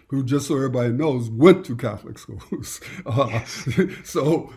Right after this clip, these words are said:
Speaker 1: you know, I'm a, one of the reasons I'm such a strong supporter of Catholic schools is because of what Catholic schools meant to me, what Saint Boniface meant to me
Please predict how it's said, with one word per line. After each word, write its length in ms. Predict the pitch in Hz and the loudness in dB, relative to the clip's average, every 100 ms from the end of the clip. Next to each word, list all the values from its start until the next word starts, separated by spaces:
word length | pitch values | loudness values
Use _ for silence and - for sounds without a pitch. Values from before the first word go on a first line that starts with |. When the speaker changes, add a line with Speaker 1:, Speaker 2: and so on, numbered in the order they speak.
| - | 0
Speaker 1:
you 120 | 170 | 2
know, 240 | 165 135 | 2 0
I'm 200 | 147 175 | 4 4
a, 320 | 127 120 110 - | 4 2 -4 -8
one 260 | - 131 170 | -6 2 6
of 100 | 170 | 6
the 60 | 139 | 6
reasons 280 | 143 135 | 0 0
I'm 140 | 135 127 | -2 -4
such 240 | 147 120 123 | -6 -6 -6
a 60 | |
strong 400 | 104 - 143 139 131 | -8 -6 -2 -2 -4
supporter 460 | 117 117 185 190 | -8 -6 -2 -2
of 100 | 120 | -4
Catholic 380 | 127 120 - 120 | -6 -8 -8 -12
schools 420 | - 120 117 113 | -10 -8 -6 -8
is 180 | - 123 | -8 -6
because 340 | 120 135 131 131 | -4 -2 -2 -2
of 100 | 120 | -4
what 200 | 127 120 | -4 -6
Catholic 360 | 160 - 143 | -8 -8 -12
schools 480 | - 139 127 120 117 | -12 -10 -6 -6 -8
meant 440 | 107 110 127 180 180 _ | -6 -2 0 0 -4 _
to 120 | - 127 | -4 -2
me, 480 | 120 127 190 120 120 | 0 2 0 -2 -6
what 160 | 131 | -8
Saint 380 | 123 160 139 117 | -6 -4 -4 -4
Boniface 580 | 120 170 147 - 123 - | -2 -2 -2 -4 -10 -8
meant 340 | 135 135 - | -6 -6 -8
to 140 | - 117 | -6 -4
me 460 | 110 143 185 113 | -2 0 -2 -4